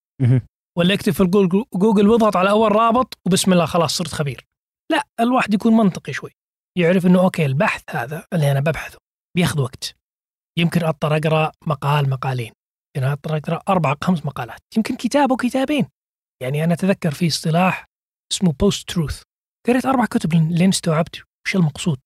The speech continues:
Speaker 2: بال-، بالكلمة هذه.
Speaker 1: بالكلمة هذه.
Speaker 2: إيه، بالاصطلاح هذا.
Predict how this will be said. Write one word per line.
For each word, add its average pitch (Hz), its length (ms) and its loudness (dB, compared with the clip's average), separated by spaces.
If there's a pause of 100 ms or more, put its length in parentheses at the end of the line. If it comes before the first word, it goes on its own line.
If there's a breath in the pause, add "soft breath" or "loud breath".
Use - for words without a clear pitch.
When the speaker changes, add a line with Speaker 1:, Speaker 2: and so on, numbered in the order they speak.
(160)
Speaker 2:
بال-، 131 200 -6
بالكلمة 139 540 0
هذه. 131 120 -2
Speaker 1:
بالكلمة 127 340 2
هذه. 110 240 -4
Speaker 2:
إيه، - 140 -16 (160)
بالاصطلاح 143 540 -6
هذا. - 80 -20